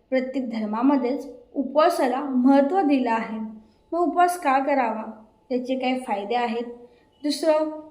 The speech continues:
की आषाढी एकादशीच्या दिवशी ऋषीमुनींनी सांगितले की भात खाऊ नये. मग तो भात का खाऊ नये आणि त्याचे काय फायदे आहेत, हे आजच्या आपण व्हिडिओमध्ये बघणार आहोत.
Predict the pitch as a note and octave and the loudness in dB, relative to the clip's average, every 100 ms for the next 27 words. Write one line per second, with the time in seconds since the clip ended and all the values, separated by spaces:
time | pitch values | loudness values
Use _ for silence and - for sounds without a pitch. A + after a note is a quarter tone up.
0 | - G4 E4+ B3 - D#4+ G4+ C4+ B3+ B3 | -10 0 2 2 2 2 2 0 2 2
1 | A#3+ B3+ B3+ B3+ D4+ - A#3+ A3+ - - | 0 0 0 0 0 -4 -6 -10 -12 -20
2 | _ B3+ B3+ B3 E4+ F#4 F#4 F#4 F4+ E4+ | _ -2 0 0 2 2 2 2 0 2
3 | C4 A#3+ A#3 A3+ - - F#4 E4 C4+ C4 | 2 0 -4 -10 -14 -8 -6 -2 0 0
4 | C4 - B3 A#3 G3 - - _ _ - | 0 -2 -4 -4 -8 -12 -18 _ _ -6
5 | D4+ C#4+ E4 E4 E4 D4 D4+ C#4+ C#4+ C#4 | 0 2 2 0 2 2 2 2 2 2
6 | B3+ A#3 B3+ - B3+ C4 C4 C#4 - C#4 | 0 -2 -10 -10 -2 -2 -2 -6 0 2
7 | E4+ D#4+ B3 A3 B3 A#3 A3 A3 - - | 2 2 0 0 0 0 0 -4 -8 -18
8 | _ _ C#4 D4 C4 - - B3 - C#4 | _ _ 0 2 2 -2 -4 -4 2 2
9 | D4 D#4 C4 A3+ A3+ A3+ A#3 A#3 G#3 F#3+ | 4 4 2 2 -2 -2 -2 -4 -4 -6
10 | F#3+ F#3+ F#3+ | -6 -6 -6